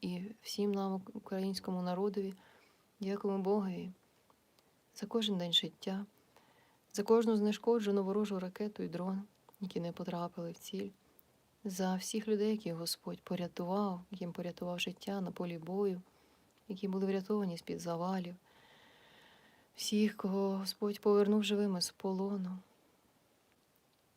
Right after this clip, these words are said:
Дякуємо Богові за кожне врятоване життя і за наше життя, за те, що ми маємо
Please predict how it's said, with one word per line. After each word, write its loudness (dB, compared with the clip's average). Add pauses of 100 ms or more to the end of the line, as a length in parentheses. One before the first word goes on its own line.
(180)
Дякуємо -2
Богові -6 (440)
за -6
кожне 2
врятоване -4
життя -10 (680)
і 0
за 2
наше 4
життя, -4 (100)
за -4
те, -4
що -2
ми -4
маємо -4